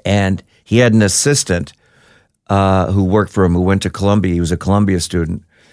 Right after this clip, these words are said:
And he said, "You should read the script. My, my, uh, one of my students wrote it. Uh, he's my assistant, but he's a, he's a student at this school, and you, you should read it. It's, it's, it's pretty good." And anyway, she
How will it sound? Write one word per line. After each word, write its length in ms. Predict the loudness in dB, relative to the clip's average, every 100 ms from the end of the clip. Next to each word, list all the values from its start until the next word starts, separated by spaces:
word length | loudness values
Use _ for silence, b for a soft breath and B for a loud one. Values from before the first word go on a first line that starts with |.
| b b
And 300 | -2 0 2
he 160 | 2 0
said, 380 | 0 0 0 0
"You 180 | -2 -2
should 200 | -2 -4
read 160 | -2 -2
the 100 | -4
script. 300 | -2 -2 0
My, 180 | 0 0
my, 300 | 0 0 0
uh, 180 | 0 0
one 160 | 0 0
of 40 |
my 100 | -2
students 420 | -2 -2 -2 -2
wrote 180 | -2 -2
it. 160 | -2 _ b b b b b -4
Uh, 460 | 0 2 2 2 0
he's 180 | -2 0
my 80 | 0
assistant, 400 | 0 -2 -2 0
but 120 | 0
he's 200 | -2 -4
a, 80 | -6
he's 280 | -6 -6 -6
a 80 |
student 340 | -6 -4 -4 -2
at 100 | -2
this 140 | -4
school, 320 | -4 -2 0
and 120 | 0 0
you, 120 | -4
you 260 | -6 -6
should 200 | -6 -6
read 140 | -4 -2
it. 100 | -2
It's, 160 | -2 -4
it's, 280 | -6 -6 -8
it's 140 | -10
pretty 200 | -4 -2
good." 200 | 0 -2
And 100 | 0
anyway, 240 | 0 2 0
she 300 | -2 -6